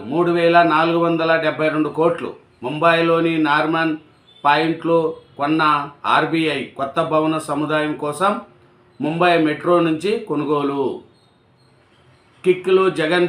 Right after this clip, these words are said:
పీఏ సునీల్ రెడ్డి పేరుతో పదికి పైగా కంపెనీలు. విశాఖ, హైదరాబాద్లో సిట్ అధికారులు సోదాలు. భారతి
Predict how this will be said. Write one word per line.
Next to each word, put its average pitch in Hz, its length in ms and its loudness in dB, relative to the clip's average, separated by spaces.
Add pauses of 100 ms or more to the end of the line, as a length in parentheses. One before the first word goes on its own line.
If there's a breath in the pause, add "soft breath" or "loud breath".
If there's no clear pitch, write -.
పీఏ 160 480 0 (220)
సునీల్ 175 320 2
రెడ్డి 170 160 -2
పేరుతో 165 640 -2 (500)
పదికి 151 260 -2
పైగా 165 360 2
కంపెనీలు. 156 600 -2
విశాఖ, 156 540 -2
హైదరాబాద్లో 165 880 2
సిట్ 175 260 -8
అధికారులు 160 460 -2
సోదాలు. 147 720 -2 (1300)
భారతి 175 760 2